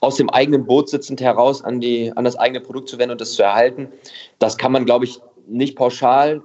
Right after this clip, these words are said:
ähm, beurteilen und klassifizieren. Ich persönlich, ähm, bin erstmal froh, dass ich eine klare Gesprächsgrundlage habe, klare Gesprächspartner habe, mit denen ich jetzt auch, auch schon sprechen kann und, ähm, mit denen wir dann die Situation angehen können. Also das ist meine persönliche Wahrnehmung. Deswegen freue ich mich eher, dass wir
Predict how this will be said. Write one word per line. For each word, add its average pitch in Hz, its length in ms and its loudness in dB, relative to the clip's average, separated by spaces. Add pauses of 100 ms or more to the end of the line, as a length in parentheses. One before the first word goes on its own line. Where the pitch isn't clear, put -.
ähm, 123 260 -8
beurteilen 143 520 0
und 120 140 -6
klassifizieren. 135 760 -2 (280)
Ich 147 180 0
persönlich, 147 720 4
ähm, 127 240 -2
bin 131 140 0
erstmal 127 340 0
froh, 135 320 2
dass 127 140 0
ich - 280 -8
eine 120 140 0
klare 123 360 2
Gesprächsgrundlage 131 840 0
habe, 131 180 0
klare 123 320 2
Gesprächspartner 131 800 -2
habe, 127 240 2 (340)
mit 117 160 0
denen 127 120 4
ich 123 100 -2
jetzt - 240 -2
auch, 110 240 2
auch 110 100 2
schon 117 140 -4
sprechen 127 400 -2
kann 127 260 0
und, 117 400 -2
ähm, 107 460 2
mit 107 160 0
denen 117 140 2
wir 113 60 2
dann 113 120 0
die 107 40 -2
Situation 107 360 -2
angehen 98 320 0
können. 90 180 -10
Also 90 140 -4
das 101 100 0
ist 107 140 -10
meine 113 180 2
persönliche 110 460 -2
Wahrnehmung. 120 320 0
Deswegen 107 260 -10
freue 113 260 2
ich 120 100 -6
mich 117 200 -12
eher, 113 180 4
dass 113 160 -4
wir 107 280 -2